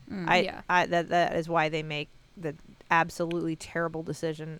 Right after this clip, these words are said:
Speaker 2: not to get vaccines or vaccinate their children, 'cause it's an absolutely, absolutely terrible decision. Uh, but I, I know that there are forces out there that also just know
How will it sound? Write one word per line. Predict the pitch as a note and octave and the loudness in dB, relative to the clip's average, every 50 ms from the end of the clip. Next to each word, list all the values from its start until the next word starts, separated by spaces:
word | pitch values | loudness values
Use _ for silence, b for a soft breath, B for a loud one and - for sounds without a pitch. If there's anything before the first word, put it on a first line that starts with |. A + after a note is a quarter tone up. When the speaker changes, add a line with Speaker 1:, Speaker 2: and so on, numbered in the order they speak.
| - - | -14 -12
Speaker 2:
not | - F3 E3 - - - | -8 -6 -6 -6 -8 -8
to | - D#3+ | -12 -8
get | D3+ D#3 D3 - | -6 -6 -6 -6
vaccines | D3 D3+ - - - E3+ D#3 D3+ D#3 | -6 -8 -8 -8 -10 -10 -10 -10 -10
or | D3 | -10
vaccinate | D3 D3 C#3 - - D#3+ - - | -10 -10 -10 -10 -10 -10 -10 -12
their | - | -12
children, | - - - - - - - D#3 - | -10 -10 -10 -10 -10 -12 -14 -16 -14
'cause | - - D#3+ | -12 -10 -10
it's | D3+ - | -10 -10
an | D#3 - | -12 -10
absolutely, | - C#3+ D3+ D3 - D#3+ D#3+ D#3+ E3 D#3+ D#3 D#3+ D#3 - | -8 -8 -8 -6 -6 -6 -6 -4 -4 -4 -4 -6 -4 -4
absolutely | D3+ D#3+ D#3+ - E3+ D#3 D#3 D#3 D3 D3+ D#3+ | -4 -6 -6 -8 -10 -8 -8 -8 -8 -10 -8
terrible | - D#3 D3+ D#3 - | -8 -10 -10 -10 -12
decision. | D#3 - D#3+ D#3+ D#3 - - b b b b b b b b b _ - | -12 -12 -12 -12 -12 -16 -20 b b b b b b b b b _ 0
Uh, | E3 E3 D#3+ D#3 D3+ D3+ C#3+ - - - - - - - - - - | 2 2 4 2 2 0 -2 -4 -8 -18 -20 -20 -20 -20 -20 -16 -16
but | F3+ D#3+ F3+ E3+ E3 E3 - - - - - - - - | -4 0 2 4 4 4 0 -2 -8 -18 -20 -20 -10 -4
I, | F3 E3+ E3 D#3+ D#3 D#3+ D3+ - _ - - - | 0 0 2 2 0 -2 -4 -8 _ -14 -6 -4
I | E3 E3+ E3+ E3 | -2 -2 -2 -4
know | F3+ F#3 G3+ A3 A#3 A#3 | -4 0 2 4 4 4
that | G#3+ E3+ E3+ | 2 -2 -2
there | F3+ E3+ E3 | 0 0 0
are | E3 D#3+ | 0 -2
forces | - - A#3 A#3 G#3 - F3+ D#3+ F3 | -2 0 0 0 0 0 -4 0 0
out | D#3+ D3+ D3+ - | 0 0 0 -2
there | - D#3+ D#3+ E3 E3+ | -6 -6 -6 -4 -4
that | E3 D#3 | -4 -4
also | D#3 D#3 D3+ - D#3+ D#3+ D#3 D#3 - | -4 -6 -6 -6 -8 -8 -8 -10 -10
just | - E3 D#3 C#3+ - - - - - | -10 -10 -10 -10 -12 -18 -20 -20 -16
know | - E3 E3 D#3 D#3 D#3+ | -14 -8 -6 -6 -4 -6